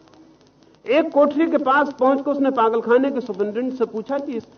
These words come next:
इस, इसके पागल हो जाने का कारण क्या है, इस मेरे मित्र का? मैं दो साल देश के बाहर गया था, ये पागल क्यों हो गया? तो उसने कहा, "बड़ी अजीब बात है, ये एक स्त्री को पाना चाहता था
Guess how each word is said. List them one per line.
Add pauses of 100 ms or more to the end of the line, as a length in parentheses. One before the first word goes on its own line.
(220)
इस,
इसके
पागल
हो
जाने
का
कारण
क्या
है,
इस
मेरे
मित्र
का?
मैं
दो
साल
देश
के
बाहर
गया
था, (400)
ये
पागल
क्यों
हो
गया? (360)
तो
उसने
कहा,
"बड़ी
अजीब
बात
है, (720)
ये
एक
स्त्री
को
पाना
चाहता
था